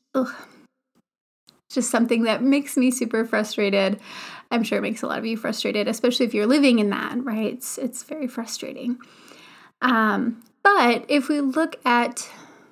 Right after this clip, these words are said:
why this norm was okay at the time, it's, families were so much different, right? Like, the norm,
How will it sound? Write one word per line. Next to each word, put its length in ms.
why 440
this 460
norm 440
was 540
okay 840
at 140
the 80
time, 680
it's, 260
families 680
were 280
so 140
much 220
different, 320
right? 280
Like, 360
the 140
norm, 1300